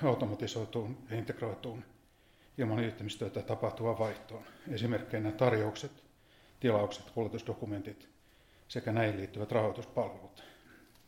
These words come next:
Vielä oleellisempaa vastata kysymykseen. Onko tu-, tutkimuksen tarkoituksena positivismin tai jälkipositivismin hengessä koota yhteen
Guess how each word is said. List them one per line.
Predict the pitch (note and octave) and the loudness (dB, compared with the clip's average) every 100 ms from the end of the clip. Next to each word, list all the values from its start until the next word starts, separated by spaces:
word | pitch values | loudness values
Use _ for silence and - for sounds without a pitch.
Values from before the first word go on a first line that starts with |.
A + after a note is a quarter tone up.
| _ _ _ _ _ _ - _ _ - - - _ - - _ _ - | _ _ _ _ _ _ -20 _ _ -20 -20 -20 _ -20 -20 _ _ 0
Vielä | D3 E3+ D3+ - | 6 10 8 8
oleellisempaa | B2+ C#3 B2+ A#2+ C3 B2 | 6 6 6 6 8 10
vastata | B2+ C3 | 8 6
kysymykseen. | B2 C#3+ A#2+ G#2+ G#2 - - - - - - _ _ _ _ _ _ _ - - | 0 2 2 0 -4 -10 -12 -18 -20 -20 -20 _ _ _ _ _ _ _ -20 -6
Onko | C3 C#3+ | 2 4
tu-, | D3 D3 - | 4 2 4
tutkimuksen | D#3 D#3 D3 C3+ B2+ | 6 8 6 6 10
tarkoituksena | C#3 - A2+ - A2+ A2+ | 10 10 2 0 -2 4
positivismin | C3 B2+ B2+ A2 G#2 A2+ | 6 6 2 0 -2 0
tai | B2 A#2 | 4 4
jälkipositivismin | A#2 G#2 A2+ A2 A2+ G2+ G#2+ | 4 2 0 0 -4 -4 -2
hengessä | A2+ G#2+ G2+ - A#2 - | 0 0 0 -2 -6 2
koota | C3 B2 A#2+ | 2 6 4
yhteen | A#2+ - A2 | 2 -2 -6